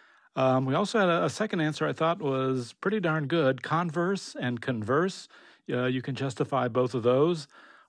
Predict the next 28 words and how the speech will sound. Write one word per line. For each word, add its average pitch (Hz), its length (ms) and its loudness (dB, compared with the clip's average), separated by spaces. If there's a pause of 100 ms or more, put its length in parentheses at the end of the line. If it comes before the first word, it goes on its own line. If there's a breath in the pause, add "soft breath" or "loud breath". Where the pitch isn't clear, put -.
We 139 80 4
also 170 260 2
got 156 340 2
differ 208 680 4
and 147 260 -2
defer, 131 720 2 (420 loud breath)
but, 127 300 -2
uh, 139 60 2
I 139 200 0
didn't 202 160 0
think 165 160 -2
the 135 80 -4
first 143 240 -2
syllables 120 400 0
of 95 220 -4
diff 110 260 -2
and 95 400 -10
d 107 300 0 (500 loud breath)
were 107 120 0
the 104 120 0
same. 98 480 -2
So, 107 360 -4
uh, 104 160 -2 (180)
we 147 100 4
had 143 160 4
two 156 160 2
good 123 160 4
answers. 101 460 -2